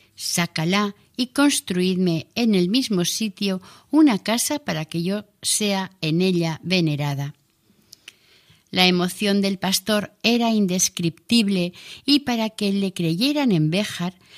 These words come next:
les llevó varias ramas con las hojas tiernas y sus frutos. Curiosamente, en algunas de las casas de enfermos que les entregó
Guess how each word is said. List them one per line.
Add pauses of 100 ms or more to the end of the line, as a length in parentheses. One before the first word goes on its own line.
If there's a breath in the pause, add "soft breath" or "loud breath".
(180 loud breath)
les
llevó
varias
ramas
con
las
hojas
tiernas
y
sus
frutos. (720 loud breath)
Curiosamente, (360 loud breath)
en
algunas
de
las
casas
de
enfermos
que
les
entregó